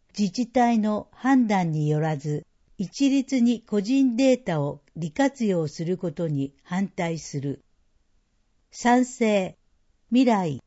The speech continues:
村山秀樹、鈴木茂夫。日本共産党、田湯久樹、板倉伸也、水上博史。古賀主、白井徹、水谷貴子。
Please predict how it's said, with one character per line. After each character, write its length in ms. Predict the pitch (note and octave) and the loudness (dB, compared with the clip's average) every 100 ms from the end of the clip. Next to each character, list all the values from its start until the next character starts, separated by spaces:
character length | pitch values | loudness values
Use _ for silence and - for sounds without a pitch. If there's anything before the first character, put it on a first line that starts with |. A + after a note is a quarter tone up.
| _ _ _ _ G3+ | _ _ _ _ -2
村 280 | G#3 B3+ | 2 4
山 280 | C#4 C4 B3 | 4 2 0
秀 320 | A3+ A3 G3 | -2 -2 -2
樹、 340 | F3 - C#3 D3+ _ _ _ | -4 -8 -10 -12 _ _ _
鈴 420 | - G#3+ G3 C4 | -10 -6 -2 -2
木 180 | C4 C4+ | 0 -2
茂 460 | B3 A#3 A3+ G#3+ G3+ | -2 -2 2 2 0
夫。 200 | F#3 - _ _ _ _ _ _ _ _ G#3 | -4 -8 _ _ _ _ _ _ _ _ -2
日 160 | G#3 | 2
本 240 | B3+ C#4 A3 | 4 2 0
共 320 | - G#3 G#3+ | -2 0 0
産 300 | - G#3 F#3+ | 0 0 -2
党、 500 | - F3+ E3+ D#3 - _ _ _ | -2 0 0 -2 -8 _ _ _
田 140 | - C#4 | 0 2
湯 200 | A3 F3+ | 2 -2
久 340 | - - A3 | -8 -4 -4
樹、 340 | - - D3 - _ _ _ - | -6 -10 -12 -12 _ _ _ -10
板 300 | F3+ B3 B3 | -2 0 0
倉 320 | C4+ B3 A3+ | 0 0 0
伸 380 | - A#3 G3 D#3 | 0 0 0 -2
也、 220 | B2+ - _ _ _ | -6 -8 _ _ _
水 300 | G3 F#3 A#3+ | -6 -4 -4
上 340 | B3 B3+ A#3+ A3 | 0 2 2 2
博 260 | A#3 G3+ | 0 0
史。 360 | E3 - C3 - _ _ _ _ _ _ _ _ _ | -4 -8 -8 -10 _ _ _ _ _ _ _ _ _
古 180 | G#3+ | -4
賀 240 | G3+ A#3 A3+ | 2 4 4
主、 480 | G#3+ G3 F#3 - _ _ _ _ | 2 0 -2 -4 _ _ _ _
白 420 | - - A3+ B3 C4 | -14 -2 2 4 4
井 100 | B3+ | 0
徹、 640 | B3 A#3 A3 G3 G3 F#3 _ _ _ - | 0 0 2 0 -4 -6 _ _ _ -4
水 300 | G3 A3 D4 | -4 -4 -2
谷 300 | C4 G#3 E3+ | 0 0 -2
貴 360 | G3+ G3 F3+ | -4 -4 -6
子。 260 | - B2+ | -6 -8